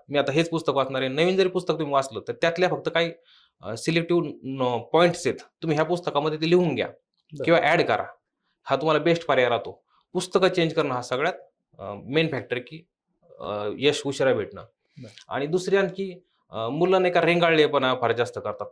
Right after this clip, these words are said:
Speaker 1: अ, एमपीएससी मध्ये कधी ॲड येते, आताच बघा सर, राज्यसेवेची ॲड नाही का आता येणार होती, अठ्ठावीस एप्रिल होणार होती, आता ढकलली अनिश्चित काळासाठी.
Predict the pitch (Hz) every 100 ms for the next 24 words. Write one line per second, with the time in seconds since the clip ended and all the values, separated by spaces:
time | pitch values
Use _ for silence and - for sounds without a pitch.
0 | _ _ _ _ - 98 - 131 156 180
1 | 180 180 175 160 170 160 156 156 156 156
2 | 156 - 127 135 131 135 131 117 123 123
3 | 131 135 135 135 127 127 123 120 131 127
4 | 123 104 120 117 120 113 117 120 113 113
5 | 110 127 117 123 120 - 127 131 113 117
6 | 143 139 - - - 110 -